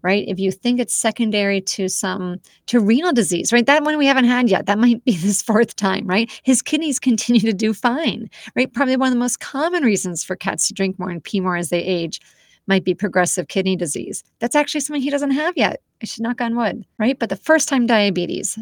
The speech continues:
the next time hyperthyroidism, the next time I B D or lymphoma,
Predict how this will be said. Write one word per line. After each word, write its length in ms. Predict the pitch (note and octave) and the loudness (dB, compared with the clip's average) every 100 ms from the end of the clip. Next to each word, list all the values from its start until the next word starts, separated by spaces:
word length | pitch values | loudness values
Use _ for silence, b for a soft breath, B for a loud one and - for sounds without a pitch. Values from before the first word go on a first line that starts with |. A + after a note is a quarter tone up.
| G#3 | -4
the 80 | B3 | 0
next 240 | B3+ B3+ | 0 0
time 180 | C4+ A#3 | -2 0
hyperthyroidism, 960 | G#3 G3+ G3 - E3 E3 - - - - _ - | 0 0 -2 -2 -2 -2 -4 -6 -10 -14 _ -4
the 100 | A3+ | 0
next 300 | A3 A#3 - | 2 0 0
time 460 | A#3 G#3 G3 G3 - | 0 2 0 -2 -4
I 140 | F#3+ | -4
B 140 | F3 F3+ | -2 0
D 200 | E3 E3 | 0 0
or 80 | |
lymphoma, 560 | D#3+ D#3+ - - - - | -2 -4 -6 -8 -8 -12